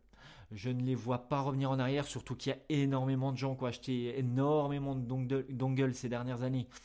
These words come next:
Donc, euh, je ne les vois pas revenir en arrière.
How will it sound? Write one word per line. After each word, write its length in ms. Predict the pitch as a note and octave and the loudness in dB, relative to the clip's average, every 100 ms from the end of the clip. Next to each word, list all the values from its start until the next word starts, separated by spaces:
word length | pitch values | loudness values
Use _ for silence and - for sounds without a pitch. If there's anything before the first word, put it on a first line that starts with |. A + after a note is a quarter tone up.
| - - - | -20 -20 -4
Donc, 260 | C3 B2 C3+ | -2 0 2
euh, 200 | B2 A2+ - - - - - | 2 0 -6 -18 -18 -20 -12
je 200 | A#2 A2+ | -6 -2
ne 120 | C3 | 0
les 100 | C3+ | 2
vois 220 | B2+ C3 C3 | 0 0 0
pas 100 | C#3+ | -2
revenir 320 | C#3+ C#3+ C3+ | -2 -2 -2
en 80 | C3+ | -2
arrière. 400 | B2 C#3 E3+ | 0 0 -2